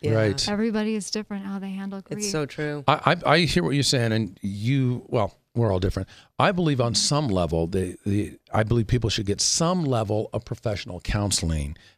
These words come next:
Speaker 2: not necessarily to stay in it, but just to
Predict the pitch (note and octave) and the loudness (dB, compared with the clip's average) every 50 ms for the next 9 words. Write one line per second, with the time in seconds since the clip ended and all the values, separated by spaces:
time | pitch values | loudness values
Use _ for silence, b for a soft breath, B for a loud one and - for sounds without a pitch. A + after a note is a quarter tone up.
0 | b - C3 D#3 F#3+ E3 F3 D#3 - - D3 B2+ A2 F#2+ - - - - - B2+ | b -2 -2 -2 0 0 -2 -2 0 0 0 0 0 0 0 0 0 2 2 2
1 | C3 C3 B2+ B2+ B2 A#2+ B2 B B B B B - C3 A#2 - F#3 F#3+ F3+ - | 2 4 2 2 0 0 -2 B B B B B -4 -2 0 2 0 0 0 0
2 | - B2+ A2 G2 | 0 0 0 0